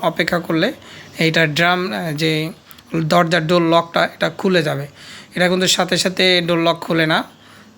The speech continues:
তো ক-, কাজ কমপ্লিট হওয়ার পরে জিরো জিরো আসার পরে কিছুক্ষণ পরে আপনারা চেষ্টা করবেন অবশ্যই, তখন দেখবেন যে এটা লকটা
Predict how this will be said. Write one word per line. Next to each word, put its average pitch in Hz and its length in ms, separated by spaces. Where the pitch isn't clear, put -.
তো 170 120
ক-, 175 320
কাজ 175 240
কমপ্লিট 185 420
হওয়ার 180 160
পরে 185 240
জিরো 175 240
জিরো 175 220
আসার 170 260
পরে 180 240
কিছুক্ষণ 175 400
পরে 175 400
আপনারা 160 280
চেষ্টা 160 320
করবেন 165 320
অবশ্যই, 165 380
তখন 170 280
দেখবেন 160 260
যে 160 80
এটা 151 160
লকটা 147 400